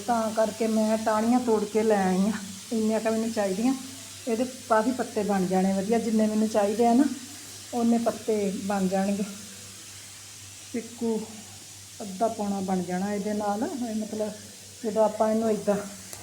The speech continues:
ਭੋਰ ਲੈਣਾ ਆ ਸਾਰਿਆਂ ਨੂੰ ਤੋੜ ਕੇ, ਫਿਰ ਇਹਨਾਂ ਨੂੰ ਟਾਹਣੀਆਂ ਨੂੰ। ਤੇ ਇਹਨਾਂ ਨੂੰ ਬਹੁਤ ਧਿਆਨ ਦੇ ਨਾਲ ਇਹਦਾ ਬਣਾਉਣਾ ਤੇਲ। ਆਪਾਂ ਪਹਿਲਾਂ ਵੀ ਬਣਾਇਆ ਸੀ, ਉਹਦੀ ਫੁੱਲ ਵੀਡੀਓ ਆਪਣੇ ਚੈਨਲ 'ਤੇ ਹੈਗੀ ਆ,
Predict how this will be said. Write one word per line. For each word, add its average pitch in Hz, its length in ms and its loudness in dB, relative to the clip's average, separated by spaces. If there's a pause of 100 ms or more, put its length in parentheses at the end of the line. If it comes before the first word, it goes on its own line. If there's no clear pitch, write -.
(640)
ਭੋਰ 226 280 4
ਲੈਣਾ 190 280 4
ਆ 208 180 2
ਸਾਰਿਆਂ 208 440 4
ਨੂੰ 214 100 0
ਤੋੜ 196 300 0
ਕੇ, 247 200 0 (340)
ਫਿਰ 214 140 0
ਇਹਨਾਂ 202 240 0
ਨੂੰ 208 200 0
ਟਾਹਣੀਆਂ 202 320 2
ਨੂੰ। 226 100 -2 (600)
ਤੇ 240 200 4 (160)
ਇਹਨਾਂ 254 280 10
ਨੂੰ 254 200 8
ਬਹੁਤ 247 840 8
ਧਿਆਨ 269 300 8
ਦੇ 202 160 6
ਨਾਲ 208 260 6 (360)
ਇਹਦਾ 220 140 4
ਬਣਾਉਣਾ 240 400 4
ਤੇਲ। 196 680 4 (640)
ਆਪਾਂ 240 220 2
ਪਹਿਲਾਂ 233 380 4
ਵੀ 269 100 10
ਬਣਾਇਆ 262 380 8
ਸੀ, 277 280 4
ਉਹਦੀ 233 340 2
ਫੁੱਲ 226 280 2
ਵੀਡੀਓ 247 380 4
ਆਪਣੇ 226 540 2
ਚੈਨਲ 202 420 0
'ਤੇ 220 160 2
ਹੈਗੀ 208 360 0
ਆ, 269 60 4